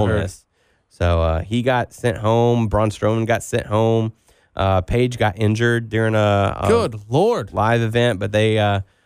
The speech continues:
Speaker 2: but she seemed to be okay. Samoa Joe's match with Roman Reigns got cut short because he got busted open.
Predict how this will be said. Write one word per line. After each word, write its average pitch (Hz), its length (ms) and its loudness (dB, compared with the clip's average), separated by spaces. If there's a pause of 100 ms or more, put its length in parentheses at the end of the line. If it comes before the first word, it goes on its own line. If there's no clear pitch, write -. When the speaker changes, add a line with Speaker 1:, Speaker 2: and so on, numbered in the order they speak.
(180)
Speaker 2:
but 107 120 -4
she - 120 -12
seemed 120 240 0
to 98 80 0
be 98 160 2
okay. 98 480 0 (240)
Samoa 117 340 2
Joe's 110 380 0
match 113 260 -2
with 107 160 -4
Roman 110 240 2
Reigns 110 240 2
got 110 240 -2
cut - 240 -4
short 117 400 -2
because 104 240 -2
he 107 220 -2 (140)
got 110 200 -4
busted 113 380 -2
open. 113 580 0